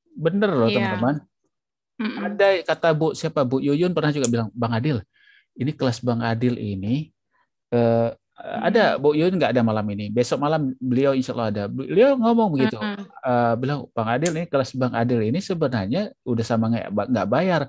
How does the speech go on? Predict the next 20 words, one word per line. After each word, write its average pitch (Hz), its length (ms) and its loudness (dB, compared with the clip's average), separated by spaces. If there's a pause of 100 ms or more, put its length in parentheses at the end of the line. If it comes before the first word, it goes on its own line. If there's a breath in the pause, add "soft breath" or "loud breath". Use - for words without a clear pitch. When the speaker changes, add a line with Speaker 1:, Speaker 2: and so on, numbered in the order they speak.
(260 loud breath)
Speaker 1:
Kok 180 160 4
Bang 156 240 2
Adil 185 160 4
mau?" 147 400 4
Speaker 2:
Iya. - 80 -16
Speaker 1:
kata 135 320 2
Bu 120 80 2
Yuyun 120 320 4
kan. 151 180 0 (800)
"Eh, 202 60 4
Speaker 2:
Mm-mm. 202 280 -4 (300)
Speaker 1:
Bu 127 160 2
Yuyun, 143 320 2
sebenarnya 156 960 0
saya, 147 360 -4
tujuan 131 600 2
saya 120 480 0
pertama - 480 -2
untuk 151 160 -4
melatih 131 520 2